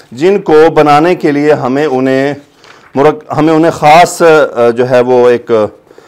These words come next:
देना पड़ता है। वो अस्माए खमसा के नाम से अरबी में पहचाने जाते हैं। उसमें पहले मैं लिख देता हूँ अखुन, भाई, अबुन,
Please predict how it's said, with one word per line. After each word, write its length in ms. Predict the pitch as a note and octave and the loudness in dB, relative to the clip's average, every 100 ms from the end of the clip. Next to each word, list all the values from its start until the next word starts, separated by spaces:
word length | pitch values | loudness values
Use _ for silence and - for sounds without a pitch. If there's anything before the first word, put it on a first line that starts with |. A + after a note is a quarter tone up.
| _ - | _ -2
देना 240 | D3 D3 | 2 2
पड़ता 320 | B2+ B2 G#2+ A#2+ | 2 0 0 0
है। 80 | |
वो 140 | A2 D#3+ | 2 0
अस्माए 400 | D3+ D#3 C#3+ E3+ | 0 0 2 2
खमसा 340 | D#3+ D#3+ F#3 | 0 0 -2
के 140 | E3 E3+ | 0 0
नाम 220 | D#3 E3 | 0 0
से 140 | E3 | 0
अरबी 200 | D#3 E3+ | 0 0
में 160 | E3+ D3+ | -2 -2
पहचाने 460 | D3 C#3+ D3+ D#3+ | -2 0 -2 -2
जाते 300 | F3 D#3 - | 0 0 -2
हैं। 300 | C#3 C#3 E3+ - _ _ - | -4 -4 -8 -10 _ _ -16
उसमें 280 | D#3 F3 D3+ | -10 -8 -2
पहले 260 | D#3+ F3 | -2 -2
मैं 120 | F3 | -4
लिख 120 | D#3+ D3 | -6 -6
देता 280 | D3+ C#3 | -8 -6
हूँ 160 | D#3 D3+ | -6 -4
अखुन, 480 | C3 - F3+ G3 F#3+ - - - | -6 -4 -4 -4 -8 -16 -20 -10
भाई, 460 | A2+ C3 D3+ G#3 - - - - _ _ _ _ _ _ _ - _ _ - - - - _ _ _ C3 | 0 2 2 -2 -8 -14 -18 -20 _ _ _ _ _ _ _ -20 _ _ -20 -20 -20 -20 _ _ _ -4
अबुन, 460 | C3 E3+ G#3 F#3+ | -2 0 -2 -4